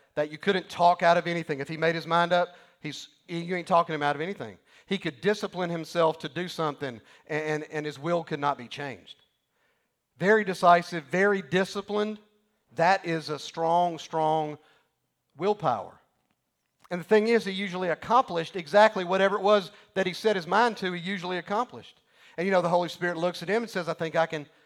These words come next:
I, I can do that. I think I'm gonna keep that one." He sees that strong willpower and said, "I'm gonna keep that one. I think I can do something with it." So the Holy Spirit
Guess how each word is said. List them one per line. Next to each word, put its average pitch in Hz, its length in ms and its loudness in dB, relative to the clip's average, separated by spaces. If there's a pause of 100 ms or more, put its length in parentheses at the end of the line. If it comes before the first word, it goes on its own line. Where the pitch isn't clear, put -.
(160)
I, 170 220 -2
I 185 40 2
can 180 120 -10
do 196 140 -6
that. 143 160 0
I 156 80 -2
think 180 120 -8
I'm 175 60 -6
gonna 165 60 -6
keep 233 280 -6
that 160 220 4
one." 165 220 -6 (880)
He 151 60 -14
sees 214 300 -4
that 185 160 2
strong 185 360 0
willpower 185 540 4
and 165 80 -10
said, 190 120 -6
"I'm 175 60 -6
gonna 165 60 -8
keep 233 260 -10
that 170 180 4
one. 170 120 -2
I 160 40 -2
think 175 220 -4
I 170 80 2
can 160 120 -8
do 180 100 -8
something 123 360 -10
with 110 180 -14
it." 98 100 -20 (300)
So 156 200 -2
the 151 100 -2
Holy 151 280 -2
Spirit 208 720 2